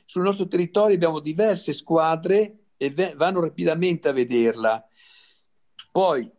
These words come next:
non c'è, diciamo, l'idrossiclorochina, ma ci sono antibiotici che comunque efficaci, che si possono dare e si danno. E vedo che comunque funzionano, perché abbiamo diverse persone in cura e stanno comunque meglio.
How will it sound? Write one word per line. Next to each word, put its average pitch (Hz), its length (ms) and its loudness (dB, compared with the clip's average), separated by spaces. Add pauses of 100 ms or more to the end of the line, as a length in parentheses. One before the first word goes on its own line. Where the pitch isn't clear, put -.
non 165 280 -4
c'è, 214 420 0
diciamo, 160 480 -4
l'idrossiclorochina, 165 1040 -2
ma 156 140 -2
ci - 120 -18
sono 180 200 -4
antibiotici 175 840 -2
che 143 80 -6
comunque 143 260 -6
efficaci, 165 800 -2
che 151 140 -6
si - 140 -14
possono 143 440 -2
dare 160 500 0
e 135 120 -14
si 127 180 -16
danno. 90 520 -4 (440)
E 143 140 -4
vedo 151 280 -2
che 139 160 -6
comunque 147 360 -6
funzionano, 107 840 -2 (300)
perché 110 240 0
abbiamo 127 240 2
diverse 131 360 0
persone 135 640 0 (260)
in 113 220 -2
cura 156 580 2 (720)
e 117 140 -2
stanno 147 380 -2
comunque 131 460 0
meglio. 98 540 -2